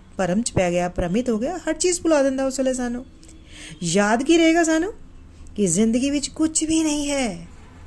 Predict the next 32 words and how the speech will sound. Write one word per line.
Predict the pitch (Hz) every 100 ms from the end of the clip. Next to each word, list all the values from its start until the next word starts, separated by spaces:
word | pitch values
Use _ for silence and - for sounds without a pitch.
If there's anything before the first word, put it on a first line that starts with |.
| -
ਕੀ | - 302
ਰੱਖਿਆ | 302 - 277
ਹੈ | 277
ਜ਼ਿੰਦਗੀ | 254 247 247 233 202
'ਚ? | - - - - -
ਸਭ | - 311
ਕੁਛ | 320 381 359
ਨੈਗੇਟਿਵ | 294 277 262 311 277
ਹੈ, | 240 180 - - - - - 269
ਹੈ |
ਨਾ? | 370 403 - - - - -
ਐਸੇ | 208 220 - 285 294 294 285
ਤਰ੍ਹਾਂ | - 196 190
ਦੇ | 185 196
ਹਾਲਾਤ | 180 175 180 226 254
ਨੂੰ | 190 180 170
ਡਿਪਰੈਸ਼ਨ | 175 - 185 196 233 226
ਕਿਹਾ | 208 190 196
ਜਾਂਦਾ | 175 165 160
ਹੈ, | 156 - - - - - - - -
ਹੈ | 262
ਨਾ? | 320 - - - - - - 180
ਅਤੇ | - 180 180 - -
ਇਹੋ | 208 214 233 277
ਹਾਲਾਤ | 220 170 165 160
ਹੁੰਦੇ | 165 190 254
ਹਨ | 226 240 - - - 160
ਜਦੋਂ | 185 180 190
ਕੋਈ | 185 233 254
ਵੀ | 240
ਵਿਅਕਤੀ | 170 165 160 - 185 196 - -
ਆਤਮ | 170 165 196 185